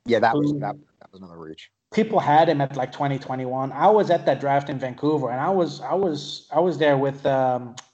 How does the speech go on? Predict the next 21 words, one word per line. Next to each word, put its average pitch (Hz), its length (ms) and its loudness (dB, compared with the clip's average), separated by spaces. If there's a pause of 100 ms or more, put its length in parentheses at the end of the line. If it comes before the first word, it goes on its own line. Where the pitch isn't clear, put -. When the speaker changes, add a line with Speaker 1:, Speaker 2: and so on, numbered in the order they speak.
(120)
Speaker 2:
uh, 120 680 -2 (100)
the 131 140 -2
draft 143 360 -2
analyst, 127 640 -8 (100)
you 123 80 -6
know, 123 100 -4
uh, 127 360 -6
Steve 135 540 -4 (160)
Kournianos, 156 680 2 (880)
and 165 340 2
we, 190 80 0
we 202 120 2
looked 214 240 2
at 175 100 0
each 165 180 -4
other 156 180 -2
like, 143 280 -4 (480)
"What 165 160 -6
did 226 160 -2
they 139 100 0
do? 170 580 0